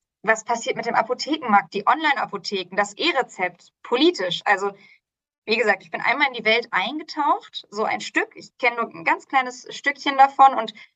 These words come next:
verstehe so zum ersten Mal ein bisschen, ich will gar nicht sagen sehr viel, aber ein bisschen, und das ist für mich schon viel, was eigentlich zwischen oder dahinter steckt und wie viel wir eigentlich gar nicht durchblicken und dass das einander bedingt und, und, und.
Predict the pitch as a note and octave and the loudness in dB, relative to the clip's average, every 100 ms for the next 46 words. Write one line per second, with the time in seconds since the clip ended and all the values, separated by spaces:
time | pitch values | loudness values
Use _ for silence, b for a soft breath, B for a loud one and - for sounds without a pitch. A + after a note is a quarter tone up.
0 | - A#3 - C4 C#4+ A#3+ A#3 A3+ - _ | -2 -2 2 4 6 4 2 2 -2 _
1 | _ - G#3+ A#3 D4 - G#3+ G#3 C#4 G#3+ | _ -12 0 0 0 -4 2 4 4 0
2 | G3 B3+ - C4 G3+ - G3+ G3+ G3 - | -4 -6 -4 -10 -8 -2 0 0 -2 -2
3 | F#3+ G3 F#3 F#3 B3 D4 G3+ A3+ F3 B3 | -2 -2 -8 -8 -6 0 0 0 0 -2
4 | B3+ F#3 F3+ E3+ - - G#3 - - C#4+ | -2 -6 -8 -10 -16 -12 -12 -6 -6 -2
5 | F4+ G#4+ B B _ _ _ _ _ - | -4 -6 B B _ _ _ _ _ 4
6 | B3+ - A#3 B3+ C4 B3+ _ A#3 A3 A3 | 4 4 4 4 2 -10 _ -2 2 6
7 | G#3+ G#3+ - G#3 G3 G#3 B3+ F#3 F#3 G#3 | 8 6 4 2 4 4 4 4 0 -2
8 | A3 - - _ - G3 F3 - _ E3+ | -6 -8 -20 _ -4 -4 -4 -12 _ -2
9 | A3 C4+ D4+ - B3 B3 A#3+ A#3+ B _ | 4 4 4 0 6 10 10 6 B _
10 | F#3+ A3 - A3+ A#3+ A3+ A3 A3+ A#3 - | 0 2 4 4 0 -2 2 2 0 -4
11 | G#3 G#3+ A#3+ A3+ G3+ G3+ G3+ - G3+ G#3+ | -4 0 -2 -2 -6 -4 -8 -8 -6 -2
12 | G#3 A3 A3 G3+ F3+ E3 A3+ A3 G#3 G3+ | 4 4 6 4 2 0 2 2 -4 -6
13 | G#3 F#3+ - G#3 C4+ | -6 -8 -2 -2 -2